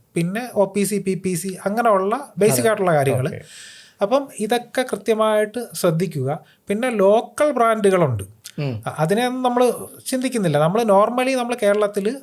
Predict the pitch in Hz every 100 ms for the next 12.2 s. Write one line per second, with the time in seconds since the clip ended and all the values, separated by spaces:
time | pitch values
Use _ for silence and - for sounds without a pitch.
0 | 185 190 190 - 226 220 208 208 190 180
1 | 180 226 185 170 165 151 175 170 - 151
2 | 151 151 143 120 147 - - - 190 226
3 | 214 170 175 190 165 165 160 151 170 -
4 | 151 147 156 156 165 175 175 185 170 165
5 | 160 165 151 165 170 175 175 160 156 156
6 | 156 147 147 165 151 151 160 165 165 190
7 | 185 185 185 185 185 175 170 170 160 165
8 | 220 - - - - 190 - 233 226 226
9 | 208 247 233 175 170 175 196 208 190 170
10 | 165 175 165 147 147 139 131 165 175 170
11 | 185 196 196 190 190 175 170 165 151 151
12 | 156 190